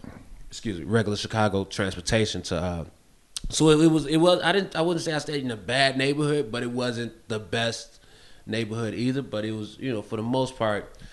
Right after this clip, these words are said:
safe. Stuff happened, but it wasn't, it wasn't, uh, horrible. But it was, it was good, man. Went to, you know, I went to a Lutheran school f-,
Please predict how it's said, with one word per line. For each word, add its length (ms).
safe. 380
Stuff 260
happened, 460
but 160
it 80
wasn't, 480
it 80
wasn't, 420
uh, 220
horrible. 260
But 80
it 60
was, 140
it 20
was 160
good, 260
man. 400
Went 240
to, 380
you 100
know, 320
I 40
went 180
to 100
a 300
Lutheran 500
school 400
f-, 120